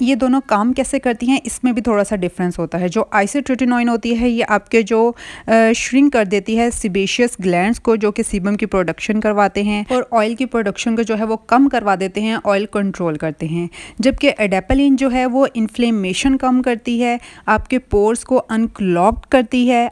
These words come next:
आपके जो ब्लैक हेड्स हैं, व्हाइट हेड्स हैं, उनको भी ख़त्म करने में आपकी मदद करती है। अब जैसे बिल्कुल isotretinoin एक स्ट्रॉन्ग फार्मूला है तो उसके साइड इफ़ेक्ट्स भी ज़्यादा देखे गए हैं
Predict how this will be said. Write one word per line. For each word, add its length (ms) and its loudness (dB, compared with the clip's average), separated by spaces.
आपके 480 0
जो 140 -2
ब्लैक 440 -2
हेड्स 240 0
हैं, 80 0
व्हाइट 400 -2
हेड्स 240 0
हैं, 100 -2
उनको 220 0
भी 80 -2
ख़त्म 320 -4
करने 240 -4
में 120 -4
आपकी 320 -4
मदद 300 -2
करती 280 -4
है। 180 -4
अब 140 -6
जैसे 240 -2
बिल्कुल 480 -4
isotretinoin 760 -2
एक 160 -6
स्ट्रॉन्ग 360 0
फार्मूला 480 2
है 200 0
तो 100 -8
उसके 260 -4
साइड 280 -2
इफ़ेक्ट्स 400 -8
भी 100 -2
ज़्यादा 380 -2
देखे 320 -2
गए 160 -4
हैं 240 -2